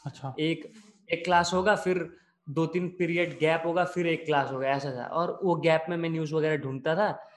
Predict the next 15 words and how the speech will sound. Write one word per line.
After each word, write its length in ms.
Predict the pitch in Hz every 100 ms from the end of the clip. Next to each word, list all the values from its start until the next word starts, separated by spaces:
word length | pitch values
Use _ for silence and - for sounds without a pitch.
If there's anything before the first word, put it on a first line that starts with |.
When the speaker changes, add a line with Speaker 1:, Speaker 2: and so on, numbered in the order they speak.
| - -
Speaker 2:
फिर 80 | 160
शाम 340 | 143 143 139
को 100 | 139
आके 220 | 139 131 160
वीडियोज़ 420 | 143 135 139 135
बनाता 340 | 123 113 113
था, 160 | 113 110
वही 200 | 120 127
सीन 300 | 120 120 110
था। 160 | - _ _ _ _ _ _
Speaker 1:
अच्छा, 300 | 175 165 156
अच्छा। 440 | 151 151 147 143 -
तो 400 | 185 185 185 190 _ - 160
मतलब 440 | 156 160 190 175
ये, 480 | 170 156 170 180 180